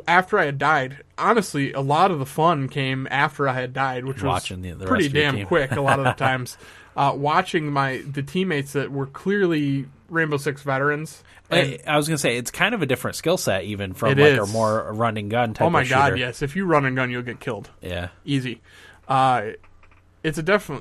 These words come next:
Speaker 1: definitely a different skill set. You, you have to use teamwork. Like,
Speaker 2: Yeah.
Speaker 1: it's so important, and strategy plays into it very much. Like, I got into a group, um, and actually, it was in one of the community things, one of the new P S four communities. I got into a group through that,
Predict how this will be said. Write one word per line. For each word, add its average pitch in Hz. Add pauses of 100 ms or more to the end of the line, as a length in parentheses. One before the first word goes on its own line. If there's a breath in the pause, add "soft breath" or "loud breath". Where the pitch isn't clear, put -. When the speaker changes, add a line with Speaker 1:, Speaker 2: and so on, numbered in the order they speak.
(120)
Speaker 1:
definitely 151
a 123
different 135
skill 139
set. 131
You, 147
you 170
have 147
to 147
use 131
teamwork. 123
Like, 123
Speaker 2:
Yeah. 90 (600 loud breath)
Speaker 1:
it's -
so 135
important, 123
and 131
strategy 131
plays 123
into 123
it 110
very 123
much. 117
Like, 127
I 147
got 151
into 147
a -
group, 139 (640 soft breath)
um, 98 (280)
and 147
actually, 147
it 151
was 139
in 139
one 135
of 127
the 123
community 147
things, 110
one 131
of 131
the 127
new 131
P 135
S 123
four 127
communities. 135
I 127
got 127
into 127
a 127
group 143
through 131
that, 151